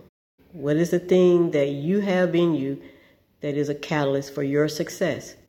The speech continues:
in this new year? I hope this message helps somebody. And for those that understand, uh, where I'm coming from, I know that it will plant a seed in you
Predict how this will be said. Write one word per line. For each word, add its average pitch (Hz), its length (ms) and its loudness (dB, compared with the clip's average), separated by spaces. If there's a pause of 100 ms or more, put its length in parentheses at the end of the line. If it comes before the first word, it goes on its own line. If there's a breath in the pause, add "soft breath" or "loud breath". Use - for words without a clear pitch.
(100)
in 151 200 0
this 143 240 -4
new 143 160 0
year? 135 380 -4 (880)
I 156 80 -2
hope 160 300 0
this 156 160 -4
message 151 380 -2
helps - 420 -2
somebody. 208 520 0 (960 soft breath)
And 147 180 -2
for 151 120 -4
those 156 640 2
that 143 420 0 (400)
understand, 226 920 0 (420)
uh, 147 340 -2
where 156 300 2
I'm 156 100 0
coming 170 480 0
from, 139 540 -6 (560)
I 160 140 -2
know 165 340 2
that 143 500 -2
it 151 140 -2
will 143 320 -2
plant 151 400 -2
a 143 40 -2
seed 170 500 -2
in 147 180 2
you 156 440 -2